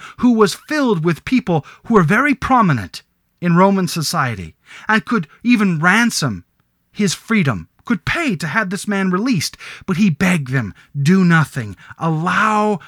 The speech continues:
me to suffer at the hands of these beasts." Why? So that I might become like Christ. He felt it was his only chance to truly become like Christ. This man was already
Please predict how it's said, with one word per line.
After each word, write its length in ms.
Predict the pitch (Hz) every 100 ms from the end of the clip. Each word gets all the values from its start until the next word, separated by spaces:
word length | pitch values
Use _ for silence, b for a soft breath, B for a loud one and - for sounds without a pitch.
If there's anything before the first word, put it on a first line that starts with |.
| B
me 540 | 143 165 196 202 196 190
to 240 | - 175
suffer 580 | - - 208 - 185 190
at 220 | 170 156
the 80 | 151
hands 420 | 151 175 185 160
of 80 | 139
these 200 | 143 117
beasts." 380 | 196 214 - - B B
Why? 520 | 120 165 254 294 302 B B
So 160 | - 175
that 160 | 185
I 200 | 190 247
might 260 | 226 208 165
become 640 | 185 151 - 190 185 175 B B B
like 560 | 107 135 147 - - _ _ -
Christ. 560 | 156 110 80 - - B B B
He 100 | 175
felt 300 | - 190 190
it 100 | 175
was 200 | 160 151
his 180 | 123 -
only 460 | 202 190 190 190 202
chance 520 | - - 165 127 -
to 120 | -
truly 580 | 151 - 220 175 117 85 B B -
become 380 | 151 165 156
like 200 | 147 131
Christ. 380 | - 147 117 - B B
This 320 | 135 220 - 175
man 300 | 165 165 165
was 180 | 151 151
already 580 | 170 208 214 202 180 160